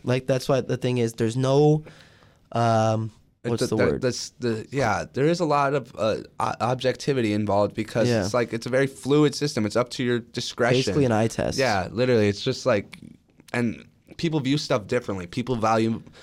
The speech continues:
Speaker 2: control time more than they value damage, more than they
Speaker 1: Yeah.
Speaker 2: value, value volume, the
Speaker 1: Right.
Speaker 2: takedown, even taking somebody down. Like, some people value that as almost as closely as getting a knockdown.
Speaker 1: Yeah.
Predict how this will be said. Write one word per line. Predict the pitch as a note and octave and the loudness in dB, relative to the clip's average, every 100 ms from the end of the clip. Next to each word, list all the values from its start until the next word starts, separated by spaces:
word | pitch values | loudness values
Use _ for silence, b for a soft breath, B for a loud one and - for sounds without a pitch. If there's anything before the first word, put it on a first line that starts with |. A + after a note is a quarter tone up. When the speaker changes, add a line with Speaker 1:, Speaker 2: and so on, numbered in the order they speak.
| - | -8
Speaker 2:
control | B2+ - C#3+ | -6 0 0
time | C3 A#2 F#2+ | 0 -2 -2
more | G2+ G#2 | -2 -2
than | A2 | -2
they | A2 | -4
value | F#2+ - G#2 G#2 G#2 | -6 -4 -2 0 -2
damage, | A2+ A2+ G2 F#2 - | -2 -2 -4 -8 -8
more | G2 G#2 | -6 -4
than | G#2+ | -4
they | |
Speaker 1:
Yeah. | G#2+ | 0
Speaker 2:
value, | A2 A2 G#2 G2 B B - | 2 2 2 -4 B B -6
value | G#2+ A2 G#2+ G2 | -2 -2 -4 -2
volume, | A#2 A#2 A2 F#2+ F#2+ b b | 0 2 0 -4 -10 b b
the | - | -8
Speaker 1:
Right. | - | -4
Speaker 2:
takedown, | C#3 C3+ G#2+ F#2 | -4 -2 -4 -4
even | B2 C3+ | -4 -4
taking | B2 C#3+ - B2 | -4 -4 -4 -4
somebody | C3 A#2 A2+ G#2+ | -2 -2 -2 -2
down. | A2 F#2 F2+ | -2 -4 -6
Like, | F2+ F2 - - | -10 -12 -18 -8
some | A#2 A#2 | -6 -6
people | B2 A2+ | -6 -2
value | A2 A#2 A2+ | 0 0 0
that | A#2+ G2 | -2 -4
as | G2+ - _ _ - | -10 -14 _ _ -6
almost | G#2 A#2 A#2+ | -2 -2 -2
as | B2 | -6
closely | - - A2+ A#2 | -4 -4 -2 -2
as | G#2+ | -2
getting | A2 A2 A2 | -2 -2 -2
a | |
knockdown. | A2+ A#2 A2+ G#2 F#2+ G2+ | -2 -2 -4 -6 -4 -4
Speaker 1:
Yeah. | A2+ A2 | -2 -2